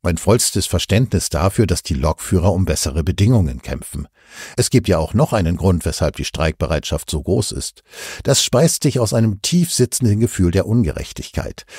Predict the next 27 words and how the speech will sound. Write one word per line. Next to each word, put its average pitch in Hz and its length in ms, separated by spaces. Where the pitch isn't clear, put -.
Die 76 80
Bahnmitarbeiter 101 960
sehen 85 240
die 73 160
absurd 95 540
hohen 110 260
Gehälter 80 400
ihrer 76 240
Vorstände, 78 720
die - 200
völlig - 420
durchgeknallten 104 880
und 80 220
nicht - 200
zu 104 120
rechtfertigen 98 760
Boni, 120 420
allein 92 340
neun 147 260
Millionen 101 480
Euro 95 420
für 92 160
die 82 140
neun 98 320
D 117 180
B 101 260
Vorstandsmitglieder. 78 1160